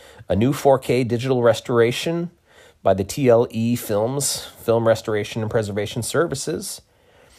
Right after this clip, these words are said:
It's got audio commentary from film noir specialists Alan Silver and James Orsini. I was calling him Alain 'cause his name is spelled A L A I N.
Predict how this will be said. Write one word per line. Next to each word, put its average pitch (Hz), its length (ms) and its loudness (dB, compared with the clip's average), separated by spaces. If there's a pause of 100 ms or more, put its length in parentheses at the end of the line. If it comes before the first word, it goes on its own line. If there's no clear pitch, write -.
(360)
It's - 120 -8
got 107 220 0
audio 113 300 4
commentary 127 720 0
from 104 880 -2 (160)
film 123 220 2
noir 120 320 6
specialists - 1000 -2 (380)
Alan 165 400 4
Silver 92 460 -2
and 107 100 0
James 107 320 0
Orsini. 101 520 -4 (560)
I - 40 -6
was 92 120 -10
calling 104 240 2
him 90 120 -2
Alain 90 520 -2
'cause 87 160 -4
his 80 80 -12
name 92 160 -4
is 90 80 -6
spelled 82 300 -6
A 90 200 -6
L 90 220 -4
A 90 200 -8
I 87 180 -10
N. 90 360 -8